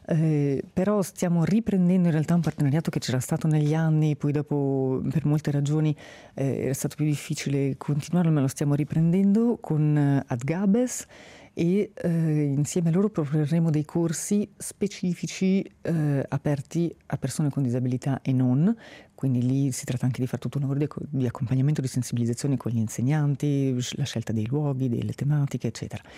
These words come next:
L'altra invece è una collaborazione con i colleghi del Dipartimento della Sanità e della Socialità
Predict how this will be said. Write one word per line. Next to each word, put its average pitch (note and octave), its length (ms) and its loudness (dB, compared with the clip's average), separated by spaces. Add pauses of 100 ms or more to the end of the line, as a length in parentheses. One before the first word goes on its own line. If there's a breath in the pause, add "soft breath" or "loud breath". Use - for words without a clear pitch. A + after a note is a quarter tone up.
(540 loud breath)
L'altra A3 680 0
invece F3 240 2
è - 20 -2
una D#3 100 2
collaborazione D#3 760 0
con D3 160 -2
i C#3 80 0
colleghi C3+ 840 0
del C3 220 -2
Dipartimento C3 640 0
della B2 180 0
Sanità B2 300 -2
e B2+ 60 0
della B2+ 120 -2
Socialità C3 600 -2